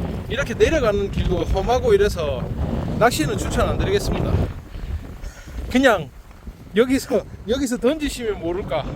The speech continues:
근데 너무 높지 않습니까? 너무 높아서 안 될 것 같고, 이렇게 타고 내려가기에도 너무 힘들어요. 너무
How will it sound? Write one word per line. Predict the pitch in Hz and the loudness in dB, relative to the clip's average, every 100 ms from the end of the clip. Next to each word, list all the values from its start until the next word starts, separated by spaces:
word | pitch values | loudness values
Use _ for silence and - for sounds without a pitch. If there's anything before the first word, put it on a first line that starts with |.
| - - | -6 -4
근데 | - 440 | -2 0
너무 | 165 180 - | 2 2 2
높지 | 403 - | 0 2
않습니까? | 262 - 233 - 165 - - - - - - - - - - | 0 0 -4 0 0 -2 -12 -10 -10 -10 -14 -16 -16 -16 -4
너무 | 175 202 | 2 4
높아서 | 233 254 240 190 | 4 6 4 4
안 | 160 | 2
될 | 175 | 2
것 | 220 | 4
같고, | 226 220 170 147 135 117 - - - - - - - - | 4 4 4 4 2 -2 -10 -12 -12 -18 -20 -18 -16 -4
이렇게 | 214 294 302 262 | 4 4 6 4
타고 | - 294 294 311 | 4 2 2 4
내려가기에도 | 269 226 202 202 202 202 190 - - 202 208 202 160 147 | 6 6 6 6 6 4 2 -4 -2 2 6 6 4 2
너무 | 131 147 185 240 226 - | 4 4 6 6 2 -6
힘들어요. | - 294 294 240 123 - - - - - - - | -8 -2 0 0 0 -6 -12 -14 -16 -16 -16 0
너무 | 156 185 220 214 208 190 | 4 6 6 8 6 4